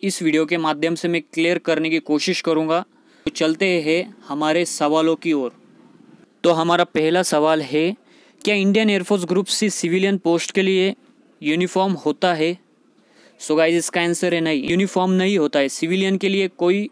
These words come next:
यूनिफॉर्म नहीं होता है, इनके इंटरनल काम होते हैं। जो भी ऑफिसर के अंडर जो भी वर्क होते हैं, वो सिविलियन के हाथ में होता है। मतलब जो भी ऑफिसर्स के वर्क होते हैं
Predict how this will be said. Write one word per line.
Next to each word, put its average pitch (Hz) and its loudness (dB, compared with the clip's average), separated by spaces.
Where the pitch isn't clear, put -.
यूनिफॉर्म 165 -2
नहीं 170 0
होता 147 -2
है, 143 0
इनके 156 -2
इंटरनल 175 -2
काम 165 -2
होते 139 -4
हैं। 120 -10
जो 156 0
भी 175 0
ऑफिसर 165 0
के 170 -4
अंडर 175 0
जो 165 0
भी 175 0
वर्क 175 2
होते 156 0
हैं, 170 -2
वो 156 -2
सिविलियन 165 0
के 185 -2
हाथ 143 2
में 156 -4
होता 139 -4
है। 110 -6
मतलब 151 -2
जो 151 0
भी 180 0
ऑफिसर्स 160 -2
के 185 -2
वर्क 175 0
होते 151 -2
हैं 127 -6